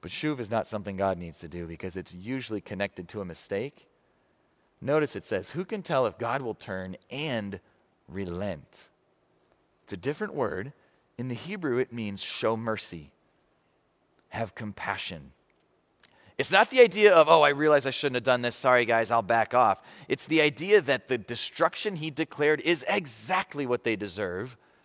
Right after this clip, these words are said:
but his purpose has always been for them to respond to him, to turn to him. And if they do, "Well, that's what I wanted," God would say.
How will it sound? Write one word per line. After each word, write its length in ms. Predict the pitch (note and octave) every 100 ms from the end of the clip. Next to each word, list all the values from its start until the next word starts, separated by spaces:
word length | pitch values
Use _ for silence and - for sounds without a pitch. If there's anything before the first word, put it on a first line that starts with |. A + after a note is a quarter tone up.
| _ _ _ _ _ _ _ _ _
but 120 | A#2 A#2+
his 120 | A2
purpose 460 | - E3 E3 A2+
has 140 | G#2+ F#2+
always 280 | G#2 G#2 E2+
been 600 | G2 C#3 G2+ E2+ G#2+ C3+ _ _ _ _ _ _
for 120 | G2+
them 180 | A2+ A2+
to 60 |
respond 680 | G#2 G2 - - A2 A2 A2
to 100 | G#2+
him, 360 | G2 D#3+ A#2 E2
to 100 | G2+
turn 460 | - - C#3 C3+ C3
to 100 | G2+
him. 320 | G#2 G3 C#3
And 180 | G#2 B2
if 180 | F#3+ -
they 200 | D#3 D3+
do, 480 | G#2 G3+ B3 B2+ A3 _ _ _ _ _ _ _ _ _ _ _ _ _ _ _ _ _ _ _
"Well, 80 | A2
that's 200 | F#3+ -
what 100 | G#2
I 80 | F#2+
wanted," 540 | C3+ G3+ D#2 D2 -
God 220 | - D#2+ D#2
would 120 | D#2
say. 380 | - D#2+ D2+